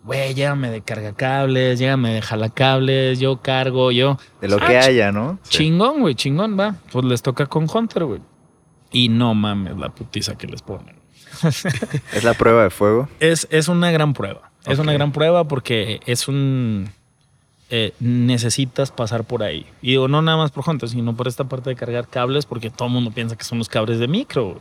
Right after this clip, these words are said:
Speaker 2: Sí,
Speaker 1: Los
Speaker 2: ¿no?
Speaker 1: cables de micro, pero, pues, güey, son socapex, son feeders, centros de carga,
Speaker 3: Sí, sí, sí.
Speaker 1: chingos de
Speaker 3: Los gruesos.
Speaker 1: extensiones. O sea, en un ceremonia, güey, por ejemplo, o sea, tiramos,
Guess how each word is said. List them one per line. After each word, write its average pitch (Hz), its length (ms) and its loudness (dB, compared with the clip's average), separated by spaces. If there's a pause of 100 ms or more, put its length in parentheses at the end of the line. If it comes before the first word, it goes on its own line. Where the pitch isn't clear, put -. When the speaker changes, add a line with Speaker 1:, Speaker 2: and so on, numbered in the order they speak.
(160)
Speaker 2:
Sí, 117 160 -6
Speaker 1:
Los 104 80 -2
Speaker 2:
¿no? 92 60 -2
Speaker 1:
cables 123 200 2
de 123 80 0
micro, 139 260 0
pero, 110 200 -2
pues, 110 180 -6
güey, 127 220 0 (420)
son 117 200 -2
socapex, 135 680 -2
son 120 280 -2
feeders, 127 680 0 (280)
centros 131 340 -2
de 156 100 0
carga, 127 640 -2
Speaker 3:
Sí, 90 140 -2
sí, 98 160 -8
sí. 98 160 -6
Speaker 1:
chingos 131 420 2
de 170 60 2
Speaker 3:
Los 160 80 -6
gruesos. 160 240 2
Speaker 1:
extensiones. 131 680 0
O 123 60 -12
sea, 113 540 -4
en 131 160 2
un 151 80 4
ceremonia, 151 540 2
güey, 202 160 -2
por 160 140 -10
ejemplo, 135 500 -2
o - 300 -16
sea, 50 140 -20 (960)
tiramos, 113 1120 2